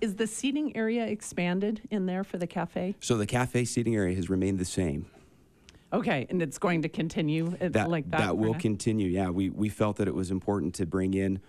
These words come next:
Speaker 2: uh, a wider selection of supplements, sports nutrition, organic produce, and things like that, and that the cafe traffic would, would, uh, remain about the same.
Speaker 1: Okay, so you, before we started, said that in the former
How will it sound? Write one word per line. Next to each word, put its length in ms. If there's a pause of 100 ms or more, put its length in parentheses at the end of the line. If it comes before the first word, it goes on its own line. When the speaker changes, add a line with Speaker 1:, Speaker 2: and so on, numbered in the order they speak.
(320)
Speaker 2:
uh, 360
a 60
wider 280
selection 400
of 80
supplements, 720
sports 360
nutrition, 600 (120)
organic 520
produce, 520
and 100
things 220
like 180
that, 260 (320)
and 160
that 120
the 80
cafe 400
traffic 440
would, 280
would, 340 (160)
uh, 240
remain 280
about 260
the 60
same. 360 (580)
Speaker 1:
Okay, 400 (320)
so 540
you, 320
before 300
we 80
started, 440
said 300
that 400
in 260
the 120
former 680